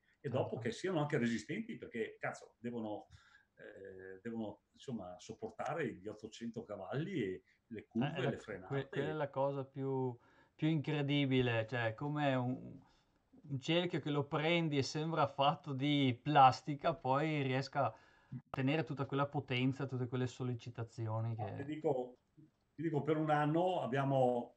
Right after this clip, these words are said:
Speaker 1: eh, un'altra azienda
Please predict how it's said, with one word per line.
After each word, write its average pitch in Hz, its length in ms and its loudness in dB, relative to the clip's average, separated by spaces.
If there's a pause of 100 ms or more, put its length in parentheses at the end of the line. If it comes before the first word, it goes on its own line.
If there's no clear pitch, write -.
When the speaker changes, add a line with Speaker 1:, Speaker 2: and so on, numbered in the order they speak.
Speaker 1:
eh, 110 680 -6 (600)
un'altra 131 360 4
azienda 127 600 4